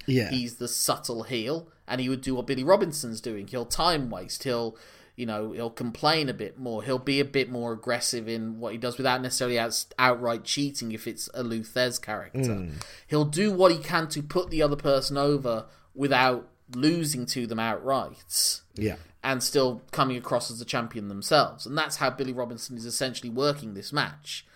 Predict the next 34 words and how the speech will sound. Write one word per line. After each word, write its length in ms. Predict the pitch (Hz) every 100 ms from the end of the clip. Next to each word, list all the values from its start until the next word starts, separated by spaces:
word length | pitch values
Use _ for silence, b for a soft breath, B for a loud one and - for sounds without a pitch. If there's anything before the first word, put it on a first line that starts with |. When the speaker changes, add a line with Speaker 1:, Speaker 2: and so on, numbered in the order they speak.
| b b b _
Speaker 2:
Because, 520 | 135 135 120 117 - -
you 60 |
know, 120 | 123 113
Billy 260 | 123 156
Robinson 400 | 135 123 - 123
wouldn't 240 | 113 120 117
lose 280 | 147 254 277
to 80 |
people 240 | 143 120 107
that 80 | 110
he 40 |
didn't 240 | 104 107
think 200 | - 110
were 100 | 98
worthy 400 | 107 147 175 120
of 260 | 104 101 - -
him 400 | 131 107 98 117
losing 420 | - 117 95 98
to, 320 | - - 107 85 _
essentially. 480 | - - 113 - 92 - b b b b
I 60 | 147
mean, 120 | 160
when 100 | 165
he 60 | 165
was 140 | 151
this 120 | 147
perennial 480 | 143 151 151 185 160
challenger 480 | 139 160 156 151 135
in 120 | 127
the 100 | 127
A 140 | 127 131
W 320 | 123 120 117
A 180 | 139 123
f-, 140 | -